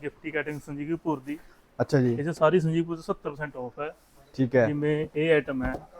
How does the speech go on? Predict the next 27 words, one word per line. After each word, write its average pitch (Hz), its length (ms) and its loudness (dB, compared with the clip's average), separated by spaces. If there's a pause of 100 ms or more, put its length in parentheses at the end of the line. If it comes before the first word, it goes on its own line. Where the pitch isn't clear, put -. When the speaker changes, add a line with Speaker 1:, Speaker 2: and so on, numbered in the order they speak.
(140)
Speaker 1:
ਇੱਕ 143 80 -6
Speaker 2:
ਹਾਂਜੀ। 120 200 2
Speaker 1:
ਟਿਫਨ 143 260 0
ਨਾਲ 143 220 4
ਕੈਸਰੋਲ, 139 500 -2 (260)
ਇਹਦੇ 147 160 2
ਨਾਲ 147 240 0
ਦੋ 147 180 4
ਹਜ਼ਾਰ 147 120 6
ਪੈਂਤੀ 143 340 -2
ਐਮ 131 180 -4
ਆਰ 131 140 -2
ਪੀ 147 160 -2
ਹੈ, 151 100 2
ਇਹ 160 120 0
ਪਊਗਾ 151 260 -2
ਛੇ 147 160 -10
ਸੌ 143 140 -8
ਦਸ 127 200 -6
ਰੁਪਏ 127 220 -14
ਦਾ। 113 80 -16 (380)
Speaker 2:
ਇਹ 147 60 2
ਕਿੰਨੇ 151 260 8
ਦੀ 165 120 12
ਐਮ 160 140 10
ਆਰ 160 100 8
ਪੀ? 208 180 0